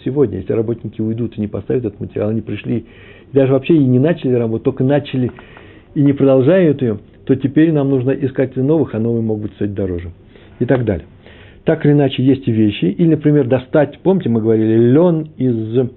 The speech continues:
э, специальных чанов, где лён после того, как его, э, срезали, вымачивают для того, чтобы он стал мягким для обработки.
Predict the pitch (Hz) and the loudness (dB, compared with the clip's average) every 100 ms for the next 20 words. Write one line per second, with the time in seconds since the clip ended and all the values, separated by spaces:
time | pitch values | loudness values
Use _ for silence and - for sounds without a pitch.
0 | - - 120 117 113 110 107 107 - - | -16 -8 -2 0 0 0 -2 -4 -10 -12
1 | - 139 123 - - 147 131 - 135 113 | -2 0 0 -4 -2 -2 -2 -4 -6 -8
2 | 104 117 107 - - - 113 131 131 - | -2 -2 -2 -6 -10 -4 0 2 0 -2
3 | 110 - 104 113 110 113 120 123 120 - | -6 -6 -4 -2 -2 -4 -2 -2 -2 -8
4 | - - - 117 117 143 165 131 117 104 | -20 -20 -2 -2 0 2 2 2 2 2
5 | 120 117 131 113 - 104 101 107 107 120 | 2 2 0 -2 -4 -4 -4 -6 -4 -4
6 | 110 107 113 110 117 117 - 90 - - | -4 -4 -2 0 0 0 -4 -12 -14 -20
7 | - 107 107 113 113 113 - | -8 -4 0 0 2 0 -4